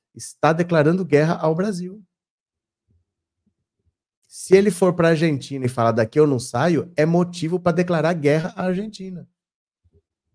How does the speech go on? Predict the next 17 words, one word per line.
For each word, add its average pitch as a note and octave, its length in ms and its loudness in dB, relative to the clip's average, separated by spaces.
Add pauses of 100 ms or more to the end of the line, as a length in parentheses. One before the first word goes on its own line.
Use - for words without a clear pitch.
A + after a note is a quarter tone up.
(360)
Não E3+ 140 4
existe F#3+ 320 0
você C#3 640 2
desrespeitar C3 880 0
um B2+ 100 0
país A2+ 340 0
desse G#2+ 300 -14
jeito. G2 260 -12
"Não, C#3+ 140 -12
vou C3 120 -12
proteger B2+ 440 -4
esse B2 160 -10
seu A#2 160 -10
bandido G#2+ 480 -10
aqui, G2+ 260 -20
fica - 280 -20
aqui." - 80 -20